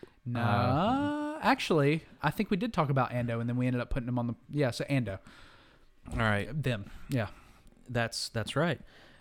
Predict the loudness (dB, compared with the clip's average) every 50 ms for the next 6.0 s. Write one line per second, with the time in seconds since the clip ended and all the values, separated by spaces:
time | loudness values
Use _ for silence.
0 | -2 2 4 6 6 6 6 4 4 2 2 0 -2 -4 -6 0 4 6 6 6
1 | 6 6 4 2 -2 _ _ _ -2 0 4 6 6 6 8 6 4 2 0 -2
2 | -6 -12 -20 -20 -20 _ _ _ _ 2 2 4 8 8 8 10 10 10 10 8
3 | 10 8 8 8 8 8 10 10 8 8 8 6 6 8 8 6 6 6 4 4
4 | 4 4 6 8 8 8 8 8 2 2 2 0 -2 -2 -2 -2 -2 -4 -8 -12
5 | -16 -6 2 4 4 6 6 6 4 4 6 8 10 10 12 12 10 8 6 4